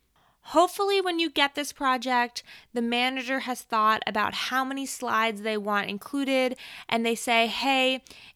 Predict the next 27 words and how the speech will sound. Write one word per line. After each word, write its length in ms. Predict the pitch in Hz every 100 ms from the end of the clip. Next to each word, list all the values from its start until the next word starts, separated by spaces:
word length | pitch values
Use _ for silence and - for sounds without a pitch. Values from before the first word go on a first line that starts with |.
| _
in 400 | - 247 240 240 -
five 480 | - 277 262 269 269
slides 440 | - 240 233 208
or 140 | 208
less, 500 | 226 277 285 277 - - -
please, 760 | - 247 254 254 262 240 - _ - - - - -
you 140 | 247
know, 180 | 233 220
map 400 | 220 226 226 240
out 180 | 240 233
a 60 |
marketing 500 | 220 208 214 220 214
plan 440 | 202 220 208 208 202
for 180 | 208
this 160 | 190 208
show 640 | - - 220 170 90 98
or 160 | - 196
this 500 | 180 214 202 - -
whatever." 720 | - 196 208 190 175 - - - _ _ _ - - _ - - - _
Either 320 | - 285 330 359
your 220 | 359 359
manager 640 | 302 262 262 247 262 247
is 240 | 240 226 208
going 300 | 233 233 233
to 100 | 226
give 220 | 220 214
you 340 | 220 220 220